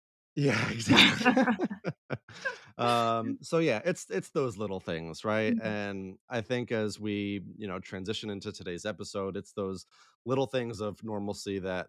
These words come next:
Speaker 1: that we're
Speaker 2: Mm-hmm.
Speaker 1: all looking for as we, um, cope with, uh, the losses we've all experienced in,
Speaker 2: Yeah.
Speaker 1: in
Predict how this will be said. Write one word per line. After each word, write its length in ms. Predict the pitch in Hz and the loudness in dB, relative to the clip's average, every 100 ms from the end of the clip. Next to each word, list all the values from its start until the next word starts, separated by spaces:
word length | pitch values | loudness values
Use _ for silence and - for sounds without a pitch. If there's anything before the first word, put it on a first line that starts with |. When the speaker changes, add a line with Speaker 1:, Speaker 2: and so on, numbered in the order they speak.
| - | -2
Speaker 1:
that 100 | 107 | 0
we're 140 | 107 | 2
Speaker 2:
Mm-hmm. 100 | 104 | 2
Speaker 1:
all 460 | 104 107 107 101 92 | 2 4 4 2 -2
looking 280 | 107 98 92 | -6 -6 -8
for 460 | - 90 87 85 | -6 -2 0 -2
as 220 | 90 90 - | -4 -6 -6
we, 460 | 92 87 85 82 - _ - _ _ | -4 -4 -4 -6 -10 _ -20 _ _
um, 600 | 95 90 87 85 85 82 - | -6 -4 -2 -4 -6 -12 -14
cope 380 | - 92 107 92 _ | -14 -4 -4 -4 _
with, 260 | 101 98 90 _ - 90 | -8 -8 -8 _ -20 -16
uh, 220 | 78 76 - | -14 -14 -12
the 80 | 101 | -8
losses 520 | 92 92 92 101 92 - | -4 -4 -6 -8 -12 -8
we've 180 | 98 85 | -8 -6
all 160 | 90 85 | -6 -6
experienced 600 | - 95 82 80 - 87 | -8 -8 -6 -8 -10 -10
in, 240 | 82 80 | -10 -8
Speaker 2:
Yeah. 80 | - | -8
Speaker 1:
in 180 | - | -6